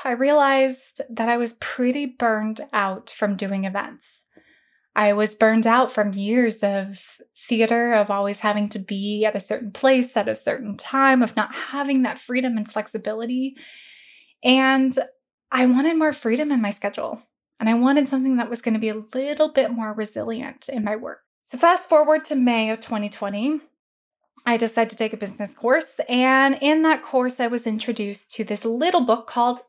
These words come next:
Ikigai, The Japanese Secret to a Long and Happy Life by Hector Garcia and Francesc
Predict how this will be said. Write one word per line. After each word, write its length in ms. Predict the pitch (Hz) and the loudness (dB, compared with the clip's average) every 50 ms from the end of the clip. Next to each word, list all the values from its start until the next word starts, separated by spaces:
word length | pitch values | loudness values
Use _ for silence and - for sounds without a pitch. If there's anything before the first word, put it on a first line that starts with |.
| _ _ _ - | _ _ _ -6
Ikigai, 720 | 240 233 233 - 247 226 - 214 - - - - 233 226 - _ _ _ _ _ _ _ _ - | -6 -4 -2 0 0 0 2 0 0 -2 -4 -10 -12 -14 -16 _ _ _ _ _ _ _ _ -4
The 100 | 226 214 | -4 -2
Japanese 600 | - - 214 202 208 202 226 240 254 269 262 - | 0 2 2 2 2 4 4 4 4 4 2 0
Secret 400 | - 226 226 - 208 208 - - | -4 -6 -4 -2 -2 -2 -2 -4
to 180 | - - 226 220 | -8 -6 -4 -4
a 20 | |
Long 420 | 214 208 196 202 202 202 196 202 - | -4 -4 -4 -4 -4 -4 -4 -4 -4
and 180 | - 208 208 | -4 -6 -4
Happy 280 | 196 214 202 202 214 220 | -2 -2 -2 0 -2 -2
Life 420 | 220 220 - - - 226 - - - | -2 -2 -4 -4 -6 -10 -12 -8 -4
by 100 | - 240 | -4 -4
Hector 400 | 220 - - 240 240 - - 254 | -4 -2 -4 -4 -2 0 0 0
Garcia 540 | 233 262 233 226 226 - - 262 294 339 349 | 2 2 0 0 0 -2 0 2 2 2 2
and 180 | - 226 220 220 | 0 -2 -4 -2
Francesc 760 | - - 226 220 226 233 - - 269 285 285 - - - - | -2 0 0 0 0 -2 -2 -2 -2 -2 -2 -6 -14 -14 -18